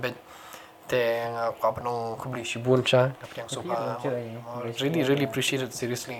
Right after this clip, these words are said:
Speaker 1: I mean, A gymaint siarad o'r ni, actually, because kung mga pi, for the first time, at least, ngan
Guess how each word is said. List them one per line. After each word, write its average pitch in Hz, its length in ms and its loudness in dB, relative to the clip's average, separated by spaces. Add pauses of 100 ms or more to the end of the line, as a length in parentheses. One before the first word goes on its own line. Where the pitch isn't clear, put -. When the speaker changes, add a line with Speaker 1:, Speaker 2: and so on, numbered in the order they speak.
Speaker 1:
I 117 80 -6
mean, 117 160 -8 (640)
A 120 80 2
gymaint 165 320 10
siarad 156 160 10
o'r 143 240 10
ni, 143 160 4
actually, 127 400 4
because 127 400 4 (320)
kung 139 80 6
mga 143 160 6
pi, 156 120 2 (280)
for 135 80 2
the 127 80 2
first 151 240 6
time, 147 160 8
at 131 80 8
least, 135 160 4
ngan 143 80 6